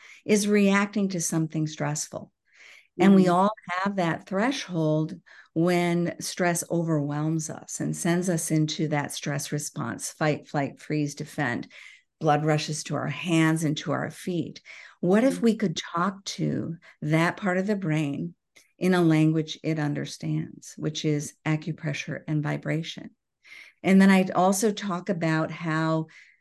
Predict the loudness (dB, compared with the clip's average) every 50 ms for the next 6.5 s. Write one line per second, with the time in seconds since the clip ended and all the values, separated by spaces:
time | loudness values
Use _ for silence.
0 | _ _ -2 0 2 2 4 4 6 6 6 6 6 4 4 4 4 2 0 -2
1 | -2 -2 -2 -2 -2 -2 -2 -2 -2 -2 -4 -6 -8 -6 -4 -4 -4 -6 -8 -10
2 | -8 -6 -2 -2 0 -2 -2 -4 -6 -8 -10 -10 -12 -16 _ _ _ _ _ _
3 | _ _ _ -14 -12 -6 0 2 4 4 4 6 4 4 2 0 _ _ _ _
4 | 0 2 2 2 0 -2 -4 -2 -2 0 0 0 0 0 0 0 0 0 0 -2
5 | -4 -8 -8 -6 -2 -2 -2 -2 -4 -4 -4 -4 -4 -4 -6 -8 -6 -4 -2 0
6 | 0 0 -2 -4 -6 -12 -16 -18 -20